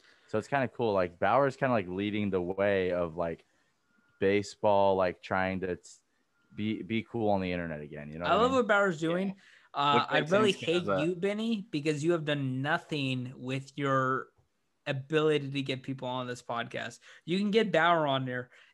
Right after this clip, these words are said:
Speaker 2: You can get that guy on here. You can get this guy, that guy to do our YouTube videos if you needed to.
Speaker 1: Hey, if
Speaker 2: You
Speaker 1: you're good at something, don't do it for free. All right.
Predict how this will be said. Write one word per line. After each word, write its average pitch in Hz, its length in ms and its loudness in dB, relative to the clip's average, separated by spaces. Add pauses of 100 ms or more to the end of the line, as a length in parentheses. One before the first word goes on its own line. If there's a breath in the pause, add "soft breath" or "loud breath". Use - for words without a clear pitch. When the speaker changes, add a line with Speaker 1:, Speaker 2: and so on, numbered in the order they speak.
Speaker 2:
You 156 100 0
can 165 140 0
get 175 180 -2
that 143 220 -2
guy 175 240 2
on 147 160 0
here. 127 100 -4
You 143 120 -2
can 165 100 -4
get 202 160 -6
this 190 160 -6
guy, - 220 -10
that 175 260 0
guy 180 180 4
to 143 100 -4
do 147 120 0
our 143 120 4
YouTube 151 400 -4
videos 123 460 -6
if 123 140 -12
you 120 100 -6
needed 147 280 -8
to. 139 60 6
Speaker 1:
Hey, 131 240 6 (240)
if 127 120 4
Speaker 2:
You 151 60 4
Speaker 1:
you're 151 60 6
good 175 160 8
at 196 80 6
something, 208 380 4
don't 156 180 6
do 170 140 6
it 156 60 0
for 147 120 -2
free. 120 380 4 (140)
All 90 80 -4
right. 113 280 4